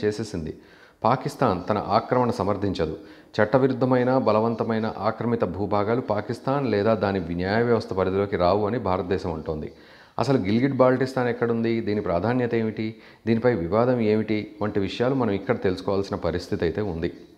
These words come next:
పాకిస్తాన్ చట్టం, న్యాయ మంత్రిత్వ శాఖ ఈ చట్టాన్ని రూపొందించింది. దీన్ని ఇరవై ఆరవ రాజ్యాంగ సవరణ బిల్లు అని పిలుస్తారు. పాకిస్తాన్ వార్తాపత్రిక డాన్ ప్రకారం ప్రతిపాదిత చట్టం గిల్గిట్ బాల్టిస్తాన్ సుప్రీం అపిలేట్ కోర్టును రద్దు చేసి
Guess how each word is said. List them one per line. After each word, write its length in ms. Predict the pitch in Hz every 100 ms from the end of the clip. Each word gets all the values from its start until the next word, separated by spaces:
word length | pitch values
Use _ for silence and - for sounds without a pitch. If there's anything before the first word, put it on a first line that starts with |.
| _ _ - - -
పాకిస్తాన్ 540 | 117 135 156 - 139 117 -
చట్టం, 460 | 107 - 127 135 135
న్యాయ 340 | 110 107 110
మంత్రిత్వ 460 | 113 101 101 107 110
శాఖ 280 | - 101 143
ఈ 100 | 123
చట్టాన్ని 400 | 101 - 98 98
రూపొందించింది. 600 | 87 87 80 80 80 82 - - _ -
దీన్ని 380 | 107 113 123 131
ఇరవై 380 | 101 113 120 117
ఆరవ 300 | 113 113 113
రాజ్యాంగ 500 | 107 101 98 110 107
సవరణ 340 | 107 98 101
బిల్లు 400 | 87 90 90 113 -
అని 120 | 107
పిలుస్తారు. 520 | 131 123 - 85 78 - - - _ -
పాకిస్తాన్ 480 | 120 151 147 143 123
వార్తాపత్రిక 600 | 110 110 117 117 110 101
డాన్ 360 | 80 90 120
ప్రకారం 460 | 110 - 90 90 87 - - _ -
ప్రతిపాదిత 600 | 107 - 139 139 135 127
చట్టం 320 | 107 - 98 85
గిల్గిట్ 340 | 104 120 127 95
బాల్టిస్తాన్ 600 | 104 107 110 - 107 101
సుప్రీం 400 | 101 - 117 110
అపిలేట్ 500 | 101 95 104 101 -
కోర్టును 480 | - 98 98 98 92
రద్దు 280 | 87 82 85 107
చేసి 360 | 104 151 180